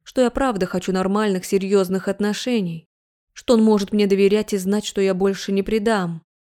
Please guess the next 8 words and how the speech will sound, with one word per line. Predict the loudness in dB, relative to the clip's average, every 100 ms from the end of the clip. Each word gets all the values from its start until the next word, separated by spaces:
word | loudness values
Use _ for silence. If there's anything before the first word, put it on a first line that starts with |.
| _
Отмахнувшись | -2 0 0 -4 -4 -6 -4
от | -2
назойливых | 0 2 2 2 0
мыслей, | -2 -2 -4 -2
готовлю | -2 0 0 2
ужин | 2 2 -2
и | 0 0
убираюсь. | 2 2 2 0 -4 -10